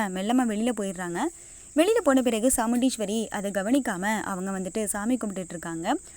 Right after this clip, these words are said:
அப்போ அவங்களுக்கு ஏதோ வந்துட்டு தீயிர வாசம் வர்ற மாதிரி தெரியுது. "என்ன இது, இப்படி ஒரு ஸ்மெல் வருது, எங்கேருந்து வருது?" அப்படின்னு சொல்லிட்டு சாமுண்டீஸ்வரி பார்க்குறாங்க. பார்க்கும் பொழுது பயங்கரமா அதிர்ச்சி ஆகுறாங்க சாமுண்டீஸ்வரி. ஏன்னா அவங்களோட சேலை தான் வந்துட்டு தீ பத்தி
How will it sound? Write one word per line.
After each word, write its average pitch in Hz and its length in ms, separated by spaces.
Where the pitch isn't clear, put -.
அப்போ 285 300
அவங்களுக்கு 262 420
ஏதோ 214 260
வந்துட்டு 220 300
தீயிர 262 300
வாசம் 202 360
வர்ற 190 160
மாதிரி 180 320
தெரியுது. 180 360
"என்ன 294 220
இது, 240 240
இப்படி 226 240
ஒரு 254 180
ஸ்மெல் 214 280
வருது, 208 320
எங்கேருந்து 262 440
வருது?" 202 280
அப்படின்னு 202 300
சொல்லிட்டு 208 280
சாமுண்டீஸ்வரி 202 680
பார்க்குறாங்க. 175 540
பார்க்கும் 320 400
பொழுது 240 280
பயங்கரமா 240 520
அதிர்ச்சி 226 280
ஆகுறாங்க 202 380
சாமுண்டீஸ்வரி. 202 600
ஏன்னா 196 240
அவங்களோட 208 320
சேலை 220 340
தான் 269 180
வந்துட்டு 214 280
தீ 226 140
பத்தி 208 240